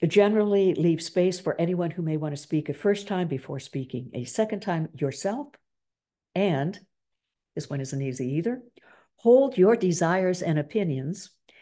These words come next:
even your convictions, lightly. <laughs> So, um, we, we do our best to, um, to abide by these guidelines.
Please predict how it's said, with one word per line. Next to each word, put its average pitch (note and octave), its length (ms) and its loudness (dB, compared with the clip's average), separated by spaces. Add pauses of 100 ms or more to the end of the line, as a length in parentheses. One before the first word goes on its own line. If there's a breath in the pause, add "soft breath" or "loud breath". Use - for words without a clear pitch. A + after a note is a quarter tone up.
(120 soft breath)
even C4 340 0
your G3+ 220 4
convictions, - 840 -4 (520)
lightly. - 640 -4
<laughs> - 40 -16 (1000 loud breath)
So, D#3+ 440 0 (240)
um, D3 420 -2 (260)
we, F#3+ 440 0
we F3+ 120 2
do G3 260 2
our E3+ 100 2
best D3+ 540 -4 (100)
to, C#3 400 -6
um, C3 380 -8 (680)
to C#3 380 -4 (180)
abide D3 460 0
by C3 180 -4
these B2 480 -10
guidelines. G#2+ 540 -12